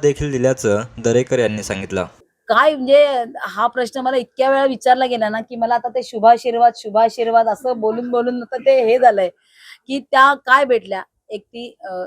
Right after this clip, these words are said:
Speaker 2: साधी सरळ गृहिणी आहे, आज त्यांना तिथे यावं लागलंय कारण गणपत शेठ नाहीयेत तिथे, ते आतमध्ये आहेत जेलमध्ये एका
Speaker 1: हम्म.
Speaker 2: गुन्ह्यामध्ये.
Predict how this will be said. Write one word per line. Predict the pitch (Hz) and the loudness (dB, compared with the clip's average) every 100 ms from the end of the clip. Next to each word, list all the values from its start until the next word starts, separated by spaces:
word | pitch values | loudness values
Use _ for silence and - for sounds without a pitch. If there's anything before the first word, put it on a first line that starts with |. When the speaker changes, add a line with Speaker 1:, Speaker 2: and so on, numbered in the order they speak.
| - | -12
Speaker 2:
साधी | - 180 196 220 | -6 -6 -6 -10
सरळ | - 208 196 202 180 | -4 -2 0 -2 -4
गृहिणी | 180 190 196 | -2 -2 -2
आहे, | 175 165 165 _ _ _ - | -4 -6 -10 _ _ _ -6
आज | 202 214 | -2 -2
त्यांना | - 208 208 226 294 320 _ _ | -2 -4 -2 -4 -4 -8 _ _
तिथे | 202 - | -16 -8
यावं | 208 185 202 | -4 0 0
लागलंय | 220 202 202 | 0 0 -2
कारण | 196 196 190 214 _ _ _ _ 190 | -4 -6 -8 -10 _ _ _ _ -8
गणपत | 190 208 - | -6 -6 -4
शेठ | 214 - _ _ _ 196 | -6 -8 _ _ _ -4
नाहीयेत | 185 196 196 | -2 -2 -4
तिथे, | 180 - 202 | -6 -12 -12
ते | _ _ 175 170 170 | _ _ -10 -8 -8
आतमध्ये | 180 - - 190 | -10 -12 -8 -4
आहेत | 175 175 190 _ _ 160 | -2 -4 -8 _ _ -8
जेलमध्ये | 165 170 165 180 - _ - | -6 -4 -4 -6 -12 _ -14
एका | 175 | -8
Speaker 1:
हम्म. | 170 | -2
Speaker 2:
गुन्ह्यामध्ये. | 180 180 170 151 | 0 2 0 -6